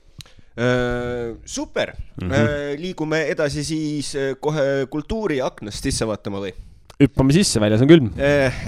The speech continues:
Speaker 1: äh, äh, tõepoolest, tõepoolest, äh, täna, kahekümne neljandal meie, äh, toredal, äh, kuidas ma siis ütlen?
Speaker 2: Vabariigi aastapäeval.
Speaker 1: Va-, vabariigi aastapäeval, täpselt nii. Äh,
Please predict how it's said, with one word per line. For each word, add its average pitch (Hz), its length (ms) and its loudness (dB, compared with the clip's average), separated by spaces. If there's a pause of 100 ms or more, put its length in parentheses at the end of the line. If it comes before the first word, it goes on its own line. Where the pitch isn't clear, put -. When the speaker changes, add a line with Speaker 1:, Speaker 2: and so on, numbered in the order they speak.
(120)
Speaker 1:
äh, 254 320 2 (480)
äh, 120 720 0
tõepoolest, 135 500 -2
tõepoolest, 131 600 -2
äh, 120 340 0 (880)
täna, 180 320 2 (160)
kahekümne 131 480 -2 (560)
neljandal 123 800 -2
meie, 120 360 0 (180)
äh, 107 720 0
toredal, 110 580 0
äh, 104 880 0 (220)
kuidas 110 280 -6
ma 101 80 -6
siis 98 160 -6
ütlen? 101 300 -4 (580)
Speaker 2:
Vabariigi 123 320 10
aastapäeval. 127 520 10
Speaker 1:
Va-, 117 200 0
vabariigi 123 400 2
aastapäeval, 107 560 2
täpselt 139 380 0
nii. 151 160 2 (200)
Äh, 123 540 2